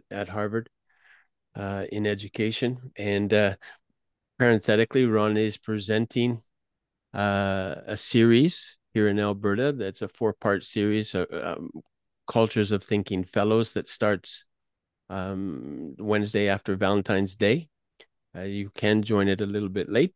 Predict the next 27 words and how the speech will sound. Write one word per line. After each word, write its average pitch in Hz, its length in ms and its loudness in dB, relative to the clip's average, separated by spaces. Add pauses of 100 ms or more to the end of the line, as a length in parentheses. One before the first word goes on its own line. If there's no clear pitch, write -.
(120)
to 107 60 -8
catch - 300 0
up. 117 160 4 (440)
So - 400 8 (100)
he-, 180 220 4
here's 214 280 8
the 214 120 2
deal, 160 480 6 (200)
um, 143 280 -2
perhaps 139 360 0
to 123 100 -8
close. - 480 -10 (720)
You 139 100 -2
know, 139 220 2 (240)
we're 151 260 4
all, 175 480 2 (380)
um, 113 480 -6 (1000)
have 120 160 -6
been 135 180 4
in 123 140 4
education 110 640 -6
for 107 160 -14
a 104 80 -12
very 104 260 -6
long 101 280 -2
time. 113 280 0
Well, 113 260 0